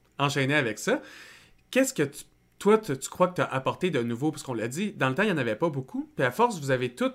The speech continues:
je pense, les D M réussi à trouver des angles dans lesquels augmenter cet art-là lors du roleplay, ou du moins créer des univers complètement différents pour différents types de personnes. Puis c'est où que tu sentais que toi, t'es,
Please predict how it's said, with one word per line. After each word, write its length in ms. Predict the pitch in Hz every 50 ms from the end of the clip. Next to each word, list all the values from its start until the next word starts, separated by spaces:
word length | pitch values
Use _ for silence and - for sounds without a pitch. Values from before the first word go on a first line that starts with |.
| - -
je 100 | - -
pense, 280 | 170 170 202 202 -
les 100 | 131 120
D 160 | 117 123 117
M 200 | 117 131 156 156
réussi 260 | 135 127 120 117 - 185
à 60 | 170
trouver 340 | 175 - - - 135 156 170
des 360 | 143 139 123 113 113 113 -
angles 400 | 135 131 160 175 151 127 123 117 - _ _ - _ _ _ _ _ - 139 -
dans 140 | 135 123 127
lesquels 680 | 120 117 117 - 160 151 160 170 165 143 117 - - - _ _ _ _ -
augmenter 640 | - 165 160 165 160 156 147 139 131 139 170 175 175
cet 160 | 175 - -
art-là 380 | 139 120 117 117 123 131 147
lors 320 | 151 131 123 123 131 131 123
du 120 | 117 123
roleplay, 380 | 123 110 117 113 107 - - 180
ou 80 | 165
du 100 | 135 123
moins 180 | 131 135 147 156
créer 180 | 147 - 151 139
des 240 | 131 127 120 120
univers 400 | 131 131 127 120 131 131 139 143
complètement 500 | 139 143 139 135 135 117 117 127 123 131
différents 560 | 127 123 - - - 123 110 107 123 120 131 139
pour 300 | 139 - 123 113 - _ _ _ _ _ _ _ _ -
différents 420 | 123 - - - 127 117 113 110
types 140 | - 151 143
de 80 | 135
personnes. 460 | 117 - 110 107 - - 208 262 233 -
Puis 340 | - - - - - - -
c'est 220 | - - - 175 202
où 160 | 233 262 262
que 120 | - 139
tu 120 | - - -
sentais 500 | - - - - 135 123 123 120 180 185
que 80 | 185 135
toi, 220 | 117 - 156 165
t'es, 140 | 165 - 135